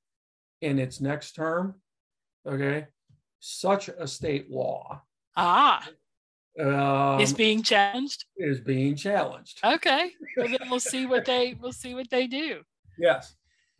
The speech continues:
Speaker 1: Um, just a couple more, uh, cases. Um, uh, one, and this one came from the infamous shadow docket. <laughs> Uh, listeners may recall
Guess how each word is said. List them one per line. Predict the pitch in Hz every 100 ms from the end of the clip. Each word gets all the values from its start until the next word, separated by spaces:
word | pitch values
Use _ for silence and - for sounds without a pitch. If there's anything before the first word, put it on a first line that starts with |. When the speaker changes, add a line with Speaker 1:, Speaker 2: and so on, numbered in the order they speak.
| _
Speaker 1:
Um, | - 185 190 190 - -
just | 302 -
a | 285
couple | 262 254 214
more, | 226 220 208 196
uh, | 175 170
cases. | 180 190 185 202 196 - - -
Um, | 151 151 151 151 147 143 139 -
uh, | 147 139 139 139 139 139 - -
one, | - 160 208 185 143 - _ - - -
and | 156 156
this | 208
one | 185 160
came | 156 170 151
from | 160 147
the | 143 143 135 135 -
infamous | 180 175 156 151 139 - -
shadow | - - 165 165 143
docket. | 131 143 135 127 147 - - _ -
<laughs> | 208 - - 214 - _ _ - _ _ _ _ _ _ _ _
Uh, | 160 160 156
listeners | - 180 247 - 220 165
may | 151 180 185
recall | 160 127 - 190 131 131 135